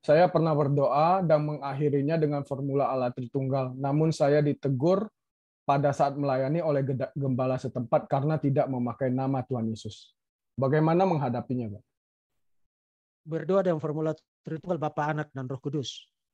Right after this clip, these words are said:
Speaker 1: Ya.
Speaker 2: Nah, biasanya, ya, ini hanya dugaan saja karena kita perlu tanya dulu orang yang bersangkutan ini. Mungkin kita perlu bawa karet gelang untuk kita sentil telinganya.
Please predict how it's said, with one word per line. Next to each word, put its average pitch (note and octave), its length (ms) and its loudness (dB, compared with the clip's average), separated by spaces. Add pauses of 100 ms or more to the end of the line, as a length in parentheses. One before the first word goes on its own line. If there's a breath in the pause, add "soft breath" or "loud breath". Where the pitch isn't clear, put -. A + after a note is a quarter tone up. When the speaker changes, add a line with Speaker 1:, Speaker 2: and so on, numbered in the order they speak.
(280)
Speaker 1:
Ya. - 240 -2 (960)
Speaker 2:
Nah, D#3 240 0 (800)
biasanya, A#3+ 640 2
ya, D3+ 400 -2
ini F#3+ 320 2
hanya G3+ 160 2
dugaan D#3+ 560 -2
saja C#3+ 320 -4
karena E3 160 -2
kita F#3 320 -4
perlu E3 240 -4
tanya E3+ 240 0
dulu D#3+ 480 -4
orang D3 160 -2
yang C#3 80 -6
bersangkutan C#3+ 560 -8
ini. - 160 -12 (720)
Mungkin F3 160 -2
kita F#3 160 2
perlu E3+ 320 0
bawa D3+ 160 2
karet D#3 320 0
gelang D#3 400 0
untuk D3+ 160 -6
kita D#3 240 -8
sentil C#3+ 400 -4
telinganya. C#3 480 -6